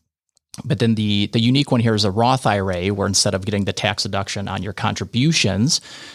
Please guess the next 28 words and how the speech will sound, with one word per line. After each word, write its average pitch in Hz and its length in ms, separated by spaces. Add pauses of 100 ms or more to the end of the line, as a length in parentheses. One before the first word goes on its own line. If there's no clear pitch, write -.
(200)
you 123 280
are 117 100
putting 113 240
in 101 80
after-tax 104 680
dollars. 92 540
You're 98 180
still - 240
getting 101 260
the 95 80
same 101 440
deferred 101 360
growth 101 580
within 110 360
the 107 420
I 107 200
R 101 140
A, 127 260 (140)
but 123 100
you're 123 80
not 117 180
paying 113 160
tax 107 420
when 101 520
you 104 160
take 160 260
a 131 40
distribution. 98 760